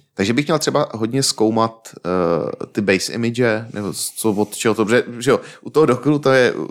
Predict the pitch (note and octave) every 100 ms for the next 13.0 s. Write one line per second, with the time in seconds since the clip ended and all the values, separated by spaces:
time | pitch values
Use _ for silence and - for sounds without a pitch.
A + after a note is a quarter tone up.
0 | D2 A2+ A#2+ C3 - C3 B2+ B2+ C#3+ D3
1 | - C3 D3 D3 B2+ A#2 A#2+ A2+ - A#2+
2 | G#2+ F#2+ - F#2+ F#2 F#2 A2+ A#2+ A#2 A2
3 | G#2 - G#2 G2+ G2+ F#2 F2 G#2 G#2 F#2+
4 | - G2 - G#2 G2 - A#2 A#2 A2+ G#2+
5 | G2+ F#2+ F#2 G2 G#2 - - A2 G#2 G2+
6 | G2+ G2+ G2 G#2 G2+ G2+ G#2 - G2+ G2+
7 | G#2 G#2+ G#2 G2+ G2+ G2 F#2+ F#2+ G2 F#2
8 | E2+ - - - G2 F#2+ - - - G2+
9 | F#2+ G2 G#2 G#2+ - A2+ G2 G#2+ - G2+
10 | - F#2+ F#2+ - G2+ G2+ F#2+ F#2+ F#2+ F#2
11 | G#2 F#2+ F#2 F#2 F#2 - - - F2+ F#2+
12 | - - G2+ A2+ A2 G#2 A2+ G#2 G2